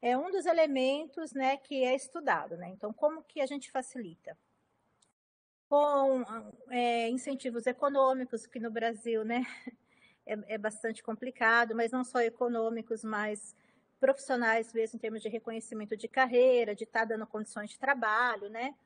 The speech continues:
É, você ter visibilidade, você conseguir algumas ações que vá mostrando a visibilidade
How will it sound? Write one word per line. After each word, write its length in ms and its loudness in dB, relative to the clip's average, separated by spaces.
É, 460 2
você 260 -2
ter 240 0
visibilidade, 840 -2
você 180 -8
conseguir 560 -8
algumas 360 -2
ações 460 -6
que 120 -12
vá 180 2
mostrando 420 -2
a 40 0
visibilidade 1120 -4